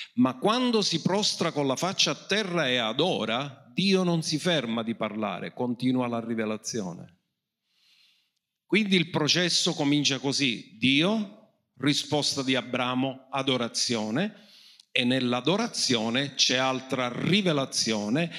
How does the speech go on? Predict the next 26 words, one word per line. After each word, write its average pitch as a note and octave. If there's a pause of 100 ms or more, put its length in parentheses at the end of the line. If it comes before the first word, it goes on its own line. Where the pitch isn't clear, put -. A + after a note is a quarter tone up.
(160)
e C#3
nella C#3+
rivelazione C#3+
c'è -
la C3
trasformazione C3+
e C3+
ti B2+
porta A#2+
in A#2+
una A#2+
nuova A2+
stagione. G#2+ (1600)
Così G3+
questo A3
è G3+
l'esempio D#3 (1400)
di C#3+
quello E3
che C#3+
noi D#3+
troviamo F#3
nella F#3
vita C#3+ (460)
di B2+
Abramo. C3+